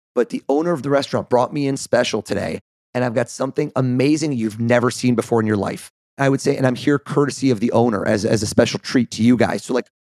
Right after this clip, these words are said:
all of those things would be said. I don't have my script. I haven't done restaurants in years, but generally when I walk up,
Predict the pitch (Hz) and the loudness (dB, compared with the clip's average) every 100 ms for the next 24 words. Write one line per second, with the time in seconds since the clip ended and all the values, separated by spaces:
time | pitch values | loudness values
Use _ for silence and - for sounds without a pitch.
0 | _ _ - 139 151 151 151 156 147 147 | _ _ 0 2 2 2 0 2 -2 -2
1 | 110 113 - 117 117 151 165 _ _ 143 | -2 -4 -2 0 0 0 -6 _ _ -2
2 | 165 165 135 - - 139 123 127 123 113 | 0 0 -2 -6 -6 -2 -2 -2 -2 -2
3 | 120 - 147 160 160 175 190 - _ _ | -2 -2 -4 -4 -2 0 -2 -6 _ _
4 | 147 - 139 151 156 135 123 120 113 120 | -4 0 0 2 0 0 0 0 0 -2
5 | - - 175 - | -2 0 0 -2